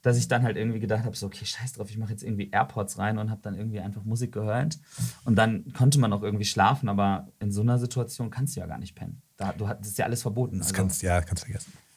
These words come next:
Speaker 1: weder, weder in dem einen noch in dem anderen Format darfst
Speaker 2: Stimmt.
Speaker 1: du, darfst du Oropax mitnehmen.
Speaker 2: Oh Gott. Ja, aber ich meine, äh, dafür können da Leute die Tornado machen und sowas, ne?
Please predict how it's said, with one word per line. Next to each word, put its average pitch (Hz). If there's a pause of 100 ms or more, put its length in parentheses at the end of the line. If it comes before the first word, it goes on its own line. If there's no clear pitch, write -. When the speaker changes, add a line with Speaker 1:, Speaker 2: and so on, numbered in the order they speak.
(140)
Speaker 1:
weder, 110
weder 110
in 110
dem 107
einen 107
noch 113
in 107
dem 104
anderen 110
Format 104
darfst 107
Speaker 2:
Stimmt. 98
Speaker 1:
du, 95
darfst 104
du -
Oropax 101
mitnehmen. 98
Speaker 2:
Oh 107
Gott. - (640)
Ja, 165
aber 113
ich 101
meine, 95
äh, 85 (160)
dafür 98
können 98
da 92
Leute 95
die 98
Tornado 101
machen 82
und 85
sowas, 85
ne? 123